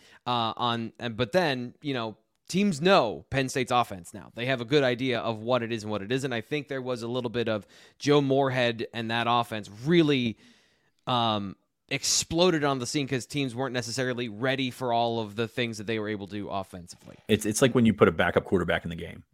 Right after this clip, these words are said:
Speaker 2: and he looks
Speaker 1: Yeah.
Speaker 2: fantastic. You're just not prepared for him. And then the next game he comes back and Mike White fi-, throws five interceptions, for instance. So
Speaker 1: <laughs>
Speaker 2: I think that that's, that there is something to be said for catching someone off guard. And that's what, that's what's, that's why it's fun when you see these coordinators come up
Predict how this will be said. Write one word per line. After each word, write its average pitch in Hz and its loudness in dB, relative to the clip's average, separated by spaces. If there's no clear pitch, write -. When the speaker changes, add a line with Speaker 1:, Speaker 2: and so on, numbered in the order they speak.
Speaker 2:
and 87 -2
he 101 4
looks 90 2
Speaker 1:
Yeah. 87 0
Speaker 2:
fantastic. - -6
You're 113 0
just 110 -2
not 104 0
prepared 165 4
for 80 -8
him. 87 -4
And 90 0
then 92 2
the 92 2
next 95 0
game 90 2
he 87 0
comes 90 -2
back 87 -2
and 87 -6
Mike 87 -8
White 87 0
fi-, 87 -4
throws 85 -2
five 85 0
interceptions, 82 -4
for - -14
instance. 82 -12
So 85 -4
Speaker 1:
<laughs> - -10
Speaker 2:
I - -6
think 104 8
that 92 4
that's, 92 2
that 90 0
there 92 4
is 104 8
something 104 4
to 92 2
be 85 -2
said 87 2
for 85 -2
catching 87 0
someone 87 -2
off 82 -6
guard. 87 4
And 85 -4
that's 90 -4
what, 92 -2
that's 104 6
what's, 98 0
that's 104 2
why 101 6
it's 82 -2
fun 98 2
when 90 0
you 87 -4
see - -4
these 85 -2
coordinators 90 2
come 90 -2
up 87 0